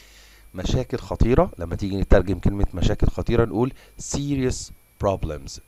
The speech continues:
serious problems، بحيث إن كلمة خطيرة تيجي الأول في اللغة الإنجليزية اللي هي serious وبعدين problems. تمام؟ سهلة كده موضوع الصفة والاسم. ننتقل إلى الجزء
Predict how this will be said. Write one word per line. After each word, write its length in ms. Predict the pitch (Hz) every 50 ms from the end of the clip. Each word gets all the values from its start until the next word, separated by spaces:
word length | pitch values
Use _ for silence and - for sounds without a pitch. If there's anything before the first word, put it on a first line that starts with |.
| - - - -
serious 520 | 139 143 139 131 131 131 123 - - - - - _ _ _ _ - -
problems، 680 | 107 98 92 - 71 71 67 64 65 65 - - - 65 - - - - _ _ - - - _ _ _ _ -
بحيث 300 | - 98 104 110 110 -
إن 140 | 82 90 90
كلمة 320 | - - 107 107 104 107 - - -
خطيرة 460 | - - - 90 - 113 127 139 156
تيجي 280 | 160 - - 95 90 95
الأول 220 | - - 101 101
في 120 | - - 92
اللغة 160 | 87 92 98
الإنجليزية 360 | 95 92 90 90 - 85 90
اللي 200 | 92 92 92 90
هي 40 | 95
serious 400 | - - 135 143 156 180 190 190 - - - - - - - - _ _ -
وبعدين 480 | 90 90 82 78 - - 95 98 101 95 - - -
problems. 560 | 73 - - - - _ - - - - - - - - - - _ _ _ _ _ _ _ _ _ _ _ _ _ _ _ _ - - - 92 85 -
تمام؟ 320 | 82 82 90 104 139 151 - _ _ - - _ _ _ _ _ _
سهلة 260 | - - 107 104 95
كده 180 | 87 - 113 107
موضوع 300 | 101 98 92 90 104 101
الصفة 340 | 92 - - - - 110 104
والاسم. 340 | 95 87 - - - - - 123 - - _ _ _ _ - - _ - - - _ _ _ _ -
ننتقل 540 | 87 87 87 - 120 - - 143 143 156 180 - - _ _ _ _ _ _ _ _ _ _ - - - -
إلى 280 | 107 107 123 143 175 180 - - -
الجزء 460 | 85 87 82 87 107 113 113 104 -